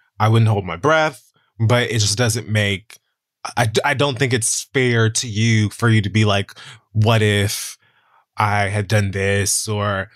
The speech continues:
"I shouldn't have done this," or, like, I, I just don't think that it is fair and it's gonna do you any fucking justice. Your son could also reach an age, uh, where if he wants to have a relationship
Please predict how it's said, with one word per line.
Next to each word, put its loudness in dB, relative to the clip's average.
"I 0
shouldn't -2
have -2
done -2
this," 0
or, -4
like, -4
I, 0
I 2
just -4
don't 0
think -2
that 0
it 0
is 0
fair -8
and -6
it's -8
gonna -6
do -8
you -8
any -10
fucking -12
justice. -8
Your 2
son -4
could -2
also 0
reach -2
an -4
age, -4
uh, 2
where 2
if -4
he 4
wants 0
to -4
have -4
a -6
relationship -4